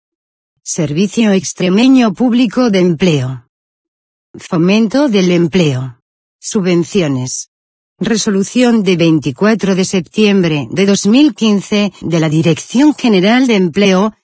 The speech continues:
de concesión de subvención a las solicitudes de ayudas presentadas por los municipios y entidades locales menores de la Comunidad Autónoma de Extremadura al amparo de la Orden de cinco de agosto de dos mil quince por la que se aprueba la convocatoria,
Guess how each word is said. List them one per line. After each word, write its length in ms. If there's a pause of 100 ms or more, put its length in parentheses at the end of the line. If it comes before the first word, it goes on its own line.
(120)
de 180
concesión 720
de 140
subvención 720
a 40
las 200
solicitudes 920
de 120
ayudas 540
presentadas 840
por 180
los 200
municipios 680 (140)
y 140
entidades 580
locales 580
menores 520
de 100
la 100
Comunidad 540
Autónoma 640
de 80
Extremadura 800
al 120
amparo 440
de 100
la 200
Orden 340
de 140
cinco 480
de 100
agosto 560
de 160
dos 220
mil 280
quince 460
por 220
la 160
que 100
se 220
aprueba 420
la 160
convocatoria, 1080